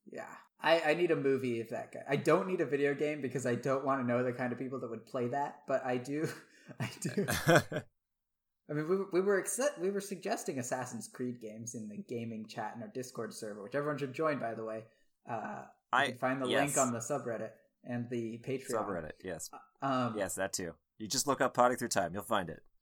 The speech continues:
Speaker 1: Yeah. Uh, join that. Uh, we talk about Assassin's Creed a lot. Uh,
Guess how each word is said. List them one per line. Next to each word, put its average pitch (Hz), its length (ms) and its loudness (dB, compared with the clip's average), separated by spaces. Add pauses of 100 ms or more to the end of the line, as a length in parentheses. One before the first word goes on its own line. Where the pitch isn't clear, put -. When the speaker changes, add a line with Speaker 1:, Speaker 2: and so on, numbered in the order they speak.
(140)
Speaker 1:
Yeah. 151 180 2 (400)
Uh, 117 280 0 (220)
join 147 300 2
that. 139 320 2 (120)
Uh, 117 500 2
we 127 80 0
talk 135 240 2
about 127 160 2
Assassin's 123 440 -2
Creed 123 300 -6
a 107 60 -6
lot. 107 420 -10 (240)
Uh, 110 200 -4